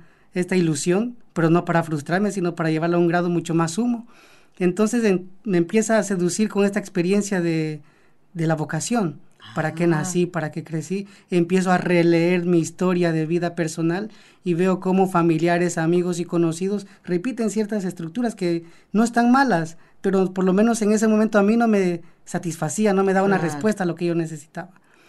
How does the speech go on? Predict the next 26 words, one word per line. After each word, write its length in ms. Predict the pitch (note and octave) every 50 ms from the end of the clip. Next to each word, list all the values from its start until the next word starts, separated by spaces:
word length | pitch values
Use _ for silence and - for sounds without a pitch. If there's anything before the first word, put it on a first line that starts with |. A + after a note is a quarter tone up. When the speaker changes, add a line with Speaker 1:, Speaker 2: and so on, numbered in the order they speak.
| - - - _ -
Speaker 1:
Entonces 340 | F3+ D#3+ D3+ E3+ F3 F3 F3+
me 80 | F3+ E3+
acerco 460 | D#3+ D#3 - F3 E3+ E3+ F3 F3+ E3+ E3
a 120 | E3 D#3
mi 140 | D#3+ D#3 D3
párroco 580 | - D#3+ E3+ F3+ F#3 F#3+ F#3+ - G#3 G3+ - _ _ _ _ _ _ _ _ _ _ _ _ _ _ _ _ _ _ _ _
y 180 | - F#3+ F3 F3
él 180 | E3+ F3+ F#3 F3+
em-, 160 | F3 F3 E3+ -
intenta 500 | G#3 F3 E3+ E3 F#3+ F#3+ F#3+ F#3+ F#3+ F#3
hacerme 580 | F3 F3 - F3+ F3+ F#3 F#3 F3+ F#3 F#3+ - - - -
un 140 | - G#3 F#3+
primer 500 | F#3+ F#3+ F#3 F3+ F#3 F#3 F#3+ F3+ F3+ F3 - - - _ _ _ _ _ _
seguimiento 640 | - - - F3+ D#3+ E3+ E3+ F3 F#3+ F#3+ F#3+ F#3+ E3
vocacional, 640 | D#3+ D#3 - D#3 D3+ - D#3+ D#3 D#3 D3 C#3+ C#3+ - _ _ _ _ _ _ -
cosa 300 | - F3 F3+ F3 F3 F3
que 100 | - D#3+
se 120 | D#3 D#3+
vio 140 | D3+ D#3+ D#3+
frustrada 440 | D#3+ - D3+ C3+ - F3+ G3+ G3+ G3
porque 200 | E3+ E3 D#3+ E3+
no 80 | D#3+ E3
llegó 220 | E3 D#3+ D3+ D#3+
a 40 | E3
ningún 280 | D#3+ D3+ C#3 C#3+ D3+ C#3+
lado. 220 | C#3+ C#3+ C#3+ C3+